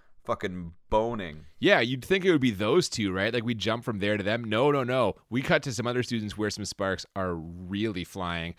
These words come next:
Speaker 1: I wondered if maybe the two there sort of contractually weren't willing to show their bodies,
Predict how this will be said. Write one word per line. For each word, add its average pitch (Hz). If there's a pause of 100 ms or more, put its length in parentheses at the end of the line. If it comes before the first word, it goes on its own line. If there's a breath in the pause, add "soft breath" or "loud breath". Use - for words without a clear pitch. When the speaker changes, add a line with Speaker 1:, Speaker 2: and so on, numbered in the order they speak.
(120)
Speaker 1:
I 120
wondered 220
if 226
maybe 131
the 139
two 127
there 120
sort 127
of 123
contractually 127
weren't 107
willing 101
to 101
show 98
their 101
bodies, 87